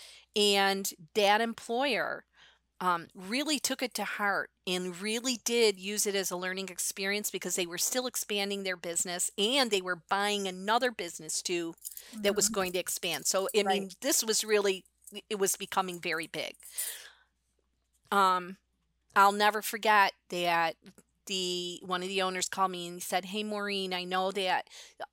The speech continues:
Speaker 1: nobody's officially finished signing off on this agreement, but I'm sending a check to this charging party and this charging party 'cause it's three weeks before Christmas, and I think they could really use that money." I
Speaker 2: Yeah.
Speaker 1: mean, I was totally blown away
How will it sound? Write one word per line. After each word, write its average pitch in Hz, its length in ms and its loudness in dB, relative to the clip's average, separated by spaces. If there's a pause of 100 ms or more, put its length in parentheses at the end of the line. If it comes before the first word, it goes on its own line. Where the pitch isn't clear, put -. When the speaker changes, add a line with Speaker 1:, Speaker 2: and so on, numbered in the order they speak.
Speaker 1:
nobody's 196 800 0 (600)
officially 214 600 0
finished 220 540 2
signing 196 400 0
off 180 260 2
on 190 140 -2
this 190 180 0
agreement, 196 560 -4
but 185 120 0
I'm 180 140 -2
sending 208 440 0
a 226 80 -2
check - 440 0
to - 120 -4
this 208 280 0
charging 226 460 0
party 208 320 -2
and 196 120 -4
this 196 120 -2
charging 190 360 -4
party 185 260 -2
'cause 185 220 -6
it's - 160 -8
three 226 280 -6
weeks 208 260 -8
before 196 300 -8
Christmas, 190 460 -10 (280)
and 190 120 2
I 190 80 2
think 202 240 -6
they 185 180 2
could 175 300 -14
really 208 260 -6
use 180 340 -4
that 165 220 -4
money." 147 380 -10 (280)
I 175 60 -2
Speaker 2:
Yeah. 196 60 0
Speaker 1:
mean, 202 220 2 (520)
I 240 320 10
was 240 300 4
totally 262 460 6
blown 226 400 2
away 190 420 4